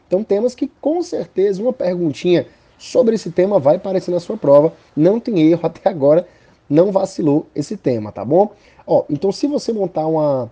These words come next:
grade de estudos com os temas mais importantes de cada matéria, se você tiver uma disciplina de estudar diariamente cada uma dessas matérias, revisando, exercitando, você com certeza é capaz, sim, e muito até,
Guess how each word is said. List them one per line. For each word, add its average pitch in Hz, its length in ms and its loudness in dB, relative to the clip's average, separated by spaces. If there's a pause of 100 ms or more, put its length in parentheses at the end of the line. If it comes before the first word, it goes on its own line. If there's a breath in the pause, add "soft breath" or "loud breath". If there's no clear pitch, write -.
grade 170 380 -2
de 135 60 -6
estudos 139 460 0
com - 140 -4
os 165 80 -4
temas 160 240 -2
mais 185 300 -4
importantes 151 580 -4
de 123 80 -8
cada 180 220 0
matéria, 143 580 0
se 117 140 -14
você 139 180 -6
tiver 170 160 -6
uma 165 100 -2
disciplina 156 560 -2
de 131 100 -6
estudar 131 380 -4
diariamente 156 1000 0
cada 180 480 -2
uma 165 160 0
dessas 151 260 -4
matérias, 131 560 -2
revisando, 135 680 -4
exercitando, 156 680 -4 (400 soft breath)
você 175 260 -6 (160)
com 233 220 2
certeza 165 540 -4
é 185 40 -6
capaz, 180 640 -6
sim, - 500 -6
e 254 120 -2
muito 180 540 0
até, 135 340 0